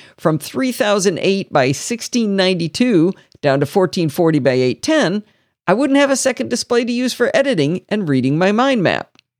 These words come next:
As you'll recall from last week, I gave my twenty-seven-inch L G five K monitor to Steve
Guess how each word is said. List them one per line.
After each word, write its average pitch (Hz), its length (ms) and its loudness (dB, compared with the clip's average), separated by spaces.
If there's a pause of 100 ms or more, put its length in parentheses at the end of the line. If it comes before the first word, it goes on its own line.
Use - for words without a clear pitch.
(560)
As 330 180 0
you'll 311 100 2
recall 226 420 2
from 165 220 -4
last 151 320 0
week, 110 320 -2 (120)
I 147 60 2
gave 180 240 2
my 147 120 2
twenty-seven-inch 196 840 -2
L 160 160 4
G 175 180 -2
five 143 320 -2
K 123 140 0
monitor 131 460 0
to 123 100 -4
Steve 180 480 0